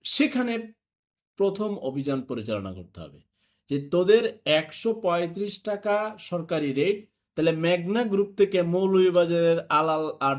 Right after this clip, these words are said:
দুলাল নিবে একশো বিশ।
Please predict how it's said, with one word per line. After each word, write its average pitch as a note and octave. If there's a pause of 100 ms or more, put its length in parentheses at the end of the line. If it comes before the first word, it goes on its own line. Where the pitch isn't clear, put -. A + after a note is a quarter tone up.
দুলাল D3+
নিবে D3 (580)
একশো F#3+ (640)
বিশ। D#3+